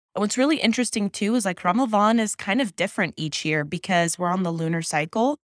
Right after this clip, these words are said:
So this year, it's more in the springtime, so our days are not as long.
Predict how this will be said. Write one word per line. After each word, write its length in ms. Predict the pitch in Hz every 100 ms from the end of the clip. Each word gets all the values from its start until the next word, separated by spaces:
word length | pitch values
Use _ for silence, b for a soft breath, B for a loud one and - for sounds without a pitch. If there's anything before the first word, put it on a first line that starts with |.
| _ _
So 540 | - 196 180 175 175 170 -
this 420 | 165 214 262 -
year, 500 | 190 170 165 165 156
it's 220 | - 175 196
more 180 | 180
in 120 | 180 170
the 80 |
springtime, 680 | - - 165 196 220 208 226
so 120 | 202
our 100 | 165
days 340 | 165 160 143 214
are 120 | 220
not 200 | 226 220
as 140 | 220
long. 400 | 220 214 220 254